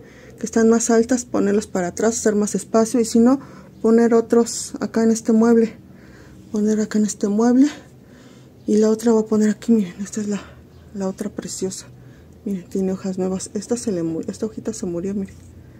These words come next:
Esta se murió. ¿Se acuerdan que fue la que se le, se le reventó? Miren, ya se murió. Vamos a sacarla porque si no el agua se me, se pudre y la, el agua empieza, se empieza a, a podrir también.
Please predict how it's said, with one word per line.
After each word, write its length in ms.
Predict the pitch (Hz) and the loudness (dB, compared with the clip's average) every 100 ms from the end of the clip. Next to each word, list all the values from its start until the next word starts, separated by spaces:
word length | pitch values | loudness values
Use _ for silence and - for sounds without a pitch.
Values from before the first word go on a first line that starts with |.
| - - - - - - - - | -20 -20 -20 -20 -20 -20 -20 -20
Esta 160 | - | -16
se 140 | - 175 | -10 -6
murió. 340 | 151 160 180 - - - - - - - | -4 -4 -6 -12 -20 -20 -20 -20 -20 -8
¿Se 120 | 196 | -6
acuerdan 380 | 190 208 226 233 | -2 0 0 0
que 100 | 202 | 0
fue 160 | 202 | -2
la 100 | 208 | -2
que 100 | 208 | -4
se 140 | - 175 | -6 -2
le, 220 | 160 165 - - - - - - - - | -2 -4 -10 -20 -20 -20 -20 -20 -20 -12
se 200 | - 170 | -6 -2
le 160 | 175 | -2
reventó? 520 | 180 180 185 185 262 - - - - - - - - - | -2 0 0 2 0 0 -6 -20 -20 -20 -20 -20 -18 -10
Miren, 240 | 190 180 | -8 -4
ya 100 | 196 | -6
se 140 | 190 220 | -4 -6
murió. 280 | 196 165 180 - | -4 -6 -8 -10
Vamos 160 | 196 196 | -10 -8
a 40 | 196 | -6
sacarla 260 | 190 196 196 | -4 -4 -4
porque 200 | - - | -8 -6
si 80 | |
no 120 | 190 196 | -2 -2
el 80 | |
agua 180 | 196 214 | 0 -2
se 160 | 214 180 | -2 -4
me, 200 | 151 - - - - - | -4 -6 -10 -20 -20 -10
se 180 | - 196 | -4 -4
pudre 440 | - 233 240 247 | 2 4 6 4
y 40 | 233 | 2
la, 80 | |
el 400 | 180 185 - 196 | -2 -8 -8 -6
agua 180 | 196 208 | -4 -4
empieza, 320 | 214 - - - - - | -6 -6 -6 -6 -6 -10
se 60 | |
empieza 680 | 185 - 190 - 220 190 190 - - - - - - - - | -10 -8 -8 -8 -12 -14 -14 -18 -18 -18 -18 -18 -20 -20 -16
a, 140 | - 170 | -8 -8
a 60 | |
podrir 420 | 170 175 175 190 190 | -8 -6 -4 -6 -6
también. 380 | 196 180 185 | -6 -6 -8